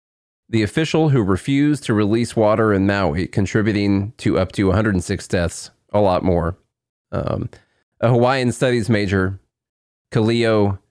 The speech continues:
uh, prefers a traditional, holistic, one water approach where water is revered, not used, and water requires true conversations about equity. This is a Zoom meeting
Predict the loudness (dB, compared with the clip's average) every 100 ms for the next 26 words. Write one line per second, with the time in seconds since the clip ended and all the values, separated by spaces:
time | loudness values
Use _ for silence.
0 | _ _ _ _ _ -6 -2 -2 0 2
1 | 2 0 -2 -2 -2 0 0 2 2 0
2 | 0 -2 -2 -4 -4 -2 0 0 0 0
3 | 0 -2 -2 -4 -4 -4 -2 2 2 2
4 | 0 0 0 0 -2 -2 0 -2 -2 -2
5 | -2 -4 -10 -18 -20 _ _ _ _ _
6 | 0 2 2 2 0 2 0 2 0 -4
7 | -12 -6 0 0 2 0 0 0 -2 -2
8 | 0 -2 -2 -2 0 0 -2 _ _ _
9 | _ -4 -2 -4 -4 -10 _ _ _ _
10 | _ _ _ _ -6 -4 -2 0 0 0
11 | 0 2 4 4 2 -2 -12 _ _ 0
12 | 2 2 0 0 0 -4